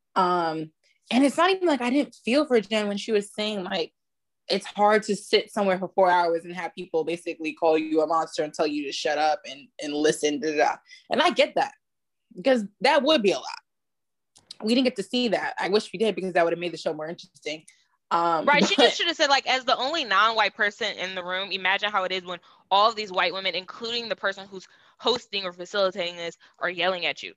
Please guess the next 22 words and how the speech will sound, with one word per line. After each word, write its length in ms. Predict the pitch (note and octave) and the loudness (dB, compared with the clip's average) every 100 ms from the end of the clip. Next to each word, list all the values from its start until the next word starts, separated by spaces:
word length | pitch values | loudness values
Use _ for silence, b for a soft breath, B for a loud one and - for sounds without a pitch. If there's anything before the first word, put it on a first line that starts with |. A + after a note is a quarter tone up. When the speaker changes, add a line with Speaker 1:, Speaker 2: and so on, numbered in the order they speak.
| B - | B -4
Speaker 2:
She 140 | E4 | 2
didn't 240 | G4+ F#4+ | 2 4
have 140 | D#4 D#4+ | 0 0
to 120 | C4 | -4
say, 380 | A#3 B3+ B3+ B3 | -4 2 2 4
like, 200 | A3+ F#3+ | 2 0
"It's 180 | A3 - | -2 -6
similar 360 | - C#4 C4+ B3+ | -2 0 0 -2
to 120 | A#3+ | -2
the 80 | A3+ | -2
Black 300 | G3+ A3 G#3 | 2 0 2
Lives 340 | A3+ B3 B3+ | 4 4 0
Matter 320 | C4 B3+ B3+ | 0 0 0
movement. 300 | B3 B3+ A#3 | -2 -4 -2
That's 140 | A3+ C4+ | 0 0
how 80 | D#4 | 2
you 140 | D4 | 2
got 160 | C#4+ C#4 | 2 0
in 80 | |
trouble 240 | C#4 C4+ C#4 | -2 -6 -4
with 140 | C4+ | 0
that, 180 | C4 B3+ | 2 2